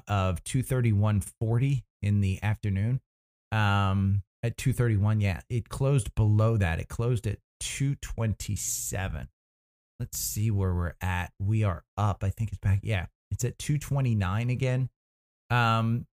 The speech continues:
this one, I personally, I own a bunch,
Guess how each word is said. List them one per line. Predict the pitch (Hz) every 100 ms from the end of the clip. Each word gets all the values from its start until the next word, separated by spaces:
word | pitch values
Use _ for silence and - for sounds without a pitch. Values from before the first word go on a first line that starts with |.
| _ -
this | 120 110 156 -
one, | 165 156 156 -
I | 117 120 135 - - -
personally, | - 127 - 127 -
I | 107 110
own | 110 113 104 -
a | 110 90 -
bunch, | 110 117 135 - -